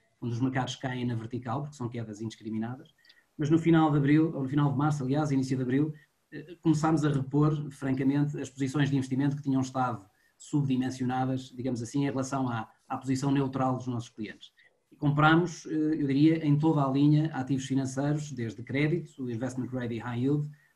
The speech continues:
a ações também. Fomos mais longe em crédito do que em ações.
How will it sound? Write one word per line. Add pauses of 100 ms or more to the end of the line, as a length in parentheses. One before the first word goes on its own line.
(120)
a
ações
também. (880)
Fomos
mais
longe
em
crédito (460)
do
que
em
ações.